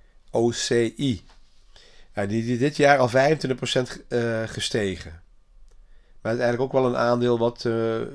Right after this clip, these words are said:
kan dalen als, eh, alles wel weer gaat normaliseren. Ja, wanneer dat gaat gebeuren, dat moeten we natuurlijk even bezien. En nu even wat anders.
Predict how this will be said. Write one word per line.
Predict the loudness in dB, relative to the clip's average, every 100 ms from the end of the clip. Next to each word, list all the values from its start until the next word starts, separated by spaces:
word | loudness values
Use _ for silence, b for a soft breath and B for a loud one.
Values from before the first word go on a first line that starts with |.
| -16 -18 -6
kan | -2
dalen | 4 6 6 4
als, | 4 2 0 -6
eh, | -4
alles | 0 -2 0
wel | -2 -2
weer | -4 -6
gaat | -6 -8 -4
normaliseren. | -4 -2 -2 -2 -4 0 2 2 0 -6 -12 -20 -16
Ja, | -10 -8 -6
wanneer | -6 -6 -6
dat | -6
gaat | -6 -8
gebeuren, | -6 -2 0 -2
dat | -6
moeten | -8 -10
we | -10
natuurlijk | -12 -8 -10
even | -10 -12 -16 b b b b -6
bezien. | -4 0 -2 -4 -12 -20 -20 -20 -20 -20 -20 -20 -20 -20 _ -20 -20 -20 -20 -20 -20 -20 b b -2
En | 4
nu | 6
even | 6 4
wat | 4
anders. | 4 4 2 0 -10